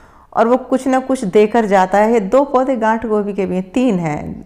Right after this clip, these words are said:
दो गमलों में लगे हैं, एक में दो, एक में एक।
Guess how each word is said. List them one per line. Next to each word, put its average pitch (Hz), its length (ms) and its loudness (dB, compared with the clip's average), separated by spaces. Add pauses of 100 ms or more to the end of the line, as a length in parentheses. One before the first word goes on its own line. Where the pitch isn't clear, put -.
दो 165 320 -4
गमलों 185 320 0
में 156 120 -2
लगे 147 180 -4
हैं, - 120 -6
एक 180 220 -4
में 175 140 -6
दो, 247 140 -2
एक 214 200 -6
में 170 120 -8
एक। 139 300 -10